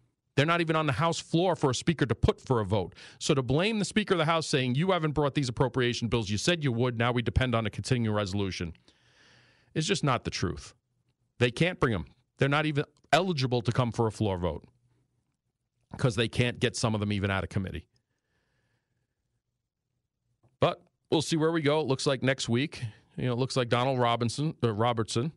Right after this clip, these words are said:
um, from Florida, Steve Scalise, and Jim Jordan will be the three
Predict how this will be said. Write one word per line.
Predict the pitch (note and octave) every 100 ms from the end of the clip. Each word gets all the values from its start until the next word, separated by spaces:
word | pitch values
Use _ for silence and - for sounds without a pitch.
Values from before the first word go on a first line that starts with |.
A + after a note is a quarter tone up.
| - _ _ _ _
um, | - G#2 G2 G2 F#2+ E2+ _ _ - - _ _ _ -
from | - A#2 A2
Florida, | G2+ B2+ A#2 A2+ C#3 D#3+ _ _ _ _ _
Steve | - - B2
Scalise, | - - A2+ B2+ - -
and | A#2+ B2 A#2+
Jim | B2 C#3
Jordan | B2+ F#3 D3 G#2
will | G2+
be | A2
the | G2+
three | F#2+ B2+ B2 A#2